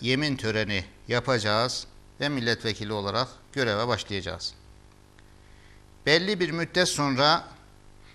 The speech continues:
iki bin on altı yılı bütçesi görüşülecek.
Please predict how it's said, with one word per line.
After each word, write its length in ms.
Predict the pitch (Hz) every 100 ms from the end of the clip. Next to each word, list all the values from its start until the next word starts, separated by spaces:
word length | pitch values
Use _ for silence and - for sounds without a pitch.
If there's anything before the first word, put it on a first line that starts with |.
| - - - - - -
iki 360 | 160 - 156
bin 280 | 170 170 -
on 160 | 151 165
altı 360 | 156 156 -
yılı 500 | 180 127 120 131 143 - -
bütçesi 480 | 147 - 147 - 117
görüşülecek. 800 | 110 98 - 98 90 90 -